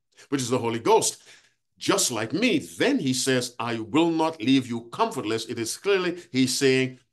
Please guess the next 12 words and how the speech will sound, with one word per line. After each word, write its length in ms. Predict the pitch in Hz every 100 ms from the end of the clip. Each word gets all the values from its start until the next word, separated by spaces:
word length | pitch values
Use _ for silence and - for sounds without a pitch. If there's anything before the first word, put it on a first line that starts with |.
| _ _
"I 360 | 139 175 190 190
will 220 | 135 127
come 320 | 127 143 143
to 120 | 131
you 440 | 123 127 131 127 - _ _ _
in 400 | 156 196 202 202 120
the 180 | 131
person 680 | 131 - 156 139 151 147 135 _ -
of 300 | 143 127 117
the 80 | 120
Holy 220 | 131 123
Spirit." 480 | - - 131 -